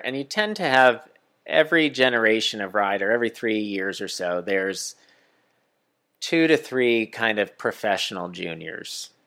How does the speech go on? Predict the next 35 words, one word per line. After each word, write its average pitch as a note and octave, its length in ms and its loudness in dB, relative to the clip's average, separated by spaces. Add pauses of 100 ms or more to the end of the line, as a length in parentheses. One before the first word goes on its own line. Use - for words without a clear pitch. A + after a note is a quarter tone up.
(140)
who F#2 540 -6 (380)
seem G#2+ 560 -4
to F#2+ 160 -8
just F#2 640 -4 (280)
rule F#2 180 -4
the F2 80 -6
world. D3+ 300 4
They B2 80 4
fly G#2 280 0
all G#2 140 4
over. B2 340 6
They G#2 120 2
show F#2+ 640 -2
other F#2 300 0
horses C3+ 500 2
that F#2+ 140 -2
are F#2 60 -4
for G2 120 -16
sale A#2+ 600 4
or F#2 160 -2
a F2 60 -8
trainer B2 380 -2
owns A#2 200 -4
them G#2 200 -8
or F#2+ 300 -12
whatever. G#2+ 360 -2
And A#2 120 -2
they D3+ 120 0
have E3 240 2
a A#2+ 220 2 (100)
important A#2+ 460 -2
space B2+ 480 0
in G2 100 -8
our G2+ 240 0
sport. - 480 -6